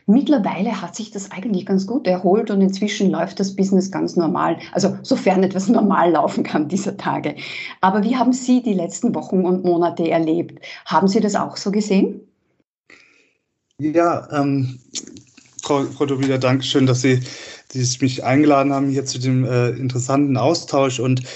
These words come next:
Speaker 2: um auf Ihre Frage gleich, äh, zu kommen, ähm,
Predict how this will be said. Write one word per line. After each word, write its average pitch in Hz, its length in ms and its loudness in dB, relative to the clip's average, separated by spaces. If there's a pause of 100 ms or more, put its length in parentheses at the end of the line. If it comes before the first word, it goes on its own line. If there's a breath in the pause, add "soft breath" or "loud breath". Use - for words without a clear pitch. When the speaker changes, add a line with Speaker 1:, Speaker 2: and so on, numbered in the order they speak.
(240 loud breath)
Speaker 2:
um 131 180 2
auf 123 180 0
Ihre 127 200 0
Frage 135 340 2
gleich, 135 360 -2
äh, 123 240 -8
zu 127 160 -12
kommen, 135 440 0 (380 loud breath)
ähm, 120 340 -2